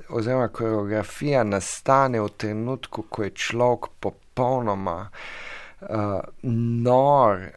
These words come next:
na pol prezavesti, zmešan, tudi ona te pač izraze uporablja. Mm, in pol pravi, da s-, je seveda pamet na neki trenutki,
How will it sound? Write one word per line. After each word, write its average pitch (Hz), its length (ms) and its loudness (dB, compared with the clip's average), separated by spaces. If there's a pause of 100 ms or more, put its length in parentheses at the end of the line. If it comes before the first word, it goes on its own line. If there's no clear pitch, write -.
na 110 280 -2
pol 139 440 0
prezavesti, 107 1200 -4
zmešan, 113 1120 0
tudi - 300 -6
ona 117 280 0
te - 200 -10
pač - 320 -8
izraze 113 420 2
uporablja. 104 720 -2 (800)
Mm, 117 180 -2 (180)
in 113 180 -2
pol 139 300 4
pravi, 143 320 6
da 110 140 -2
s-, - 200 -6
je 123 140 0
seveda 139 360 4
pamet 127 600 2
na 110 80 0
neki 120 300 -4
trenutki, 120 680 -4